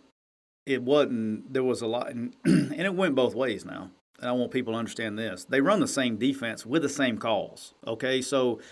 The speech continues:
you practice against it every day, and, and you don't get to see it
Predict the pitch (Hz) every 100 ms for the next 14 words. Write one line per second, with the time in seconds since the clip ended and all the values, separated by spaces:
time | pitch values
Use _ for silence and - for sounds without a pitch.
0 | - - 147 - 180 180 120 120 127 127
1 | 123 123 113 120 113 110 - 113 113 127
2 | 131 170 156 127 - 113 - 165 127 -